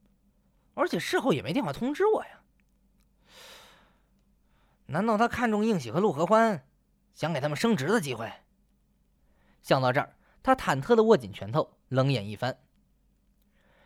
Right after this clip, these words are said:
光头挠挠头：“这我就不知道了，总督察长下完命令之后就再没说其他的话。”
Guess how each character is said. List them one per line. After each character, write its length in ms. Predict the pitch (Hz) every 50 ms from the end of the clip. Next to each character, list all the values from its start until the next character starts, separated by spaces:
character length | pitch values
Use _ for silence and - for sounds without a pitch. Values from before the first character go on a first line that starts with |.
| _ _ _
光 240 | - 285 294 302 277
头 120 | 269 254
挠 140 | 247 240 240
挠 80 | 247
头 340 | 233 - 151 170 - - _ _ _ _ _ _ - - - - - - _ _ _ _ - -
：“这 460 | - 160 165 143 120 107 101 95 92 -
我 280 | - 113 113 107 104
就 120 | 104 113 110
不 100 | 120 120
知 120 | 113 120
道 200 | 127 123 95 73
了， 220 | - - - - _ _ _ _ _ _ _ _
总 220 | - 123 117 127
督 140 | 131 180 196
察 120 | 185 190 196
长 200 | 151 95 90 -
下 160 | - 180 151
完 100 | 156 180
命 180 | 196 170 131
令 100 | 107 101
之 100 | 104 139
后 340 | 143 139 131 107 87 67 - - _
就 120 | - 123 110
再 160 | - 120 107
没 160 | 98 98 110
说 160 | - - 120
其 160 | 113 - -
他 140 | 87 - 107
的 60 | 92
话。” 200 | - - - -